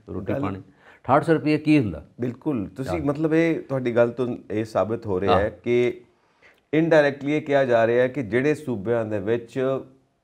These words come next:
Speaker 2: ਭਾਰਤੀ ਜਨਤਾ ਪਾਰਟੀ ਦੀ ਸਰਕਾਰ ਨਹੀਂ ਹੈਗੀ,
Speaker 1: ਹਾਂ।
Speaker 2: ਉੱਥੇ ਭਾਰਤੀ ਜਨਤਾ ਪਾਰਟੀ ਦੀ ਸਰਕਾਰ ਲੈ ਕੇ ਆਓ,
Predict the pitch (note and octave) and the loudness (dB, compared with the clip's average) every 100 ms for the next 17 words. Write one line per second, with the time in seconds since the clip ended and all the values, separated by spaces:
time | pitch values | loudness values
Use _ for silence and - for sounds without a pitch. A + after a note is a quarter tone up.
0 | _ B2+ G2+ G2 A#2+ A2+ G#2+ G#2+ G#2 G2 | _ 2 2 2 -4 -4 -2 -2 2 0
1 | F#2 G2+ G#2 G#2 E2 F#2+ F#2+ E2+ A#2 C#3 | 0 -6 -10 -10 -6 -2 -2 -4 -6 -4
2 | G2+ F2+ F#2+ - F2 D#2 B2+ C3 D3+ - | -6 -6 -10 -4 -4 -2 -4 -2 -2 0
3 | B2 G2+ F#2 A2 G2+ G2 G#2 G#2 - F2+ | 2 2 0 -6 -6 -4 -2 -2 0 -2
4 | F#2 G2+ G#2 G#2+ E2+ F#2 F#2 E2+ D#2+ - | -4 -8 -6 -8 -6 -4 -4 -4 -8 -8
5 | F#2 F#2 G#2+ C#3+ | -6 2 2 2